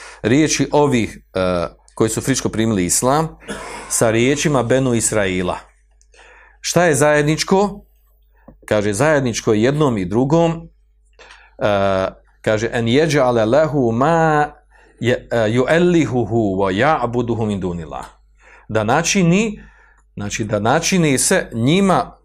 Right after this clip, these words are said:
nešto što obožavaju mimo Allaha Đelešanu. Znači, da s-, e, znači upoređeno je, pazite, božanstva koje se spominju kod Benu Israila,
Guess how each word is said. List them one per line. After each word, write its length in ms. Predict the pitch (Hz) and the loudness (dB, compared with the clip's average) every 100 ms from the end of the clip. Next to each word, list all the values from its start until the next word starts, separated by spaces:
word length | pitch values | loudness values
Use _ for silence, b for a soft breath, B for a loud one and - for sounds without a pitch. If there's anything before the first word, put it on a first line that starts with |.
| _ | _
nešto 840 | 110 131 208 214 - 226 - - _ | -2 0 2 0 0 0 0 -8 _
što 280 | - - 131 | -6 0 2
obožavaju 520 | 113 107 110 131 127 | 2 0 2 2 2
mimo 200 | 131 123 | 0 0
Allaha 220 | 101 104 | 0 -2
Đelešanu. 560 | 98 87 87 85 78 73 - _ _ _ _ _ _ | -4 -8 -10 -12 -14 -18 -20 _ _ _ _ _ _
Znači, 240 | - 90 | -12 -8
da 120 | 101 98 | -4 -4
s-, 180 | - | -4
e, 400 | - 110 95 87 - B B | -4 -2 0 -2 -4 B B
znači 220 | 101 101 | -4 0
upoređeno 640 | 127 123 170 196 196 180 165 | 0 2 4 4 4 4 2
je, 120 | 139 | 2
pazite, 220 | 170 - | 2 2
božanstva 460 | 123 - 165 180 175 | 0 2 2 2 2
koje 160 | 139 | 2
se 100 | 127 | 0
spominju 340 | 117 165 165 110 | 2 2 2 2
kod 300 | 120 101 104 | 0 -2 0
Benu 200 | 139 135 | 2 2
Israila, 600 | 113 117 104 123 175 | 0 0 2 2 0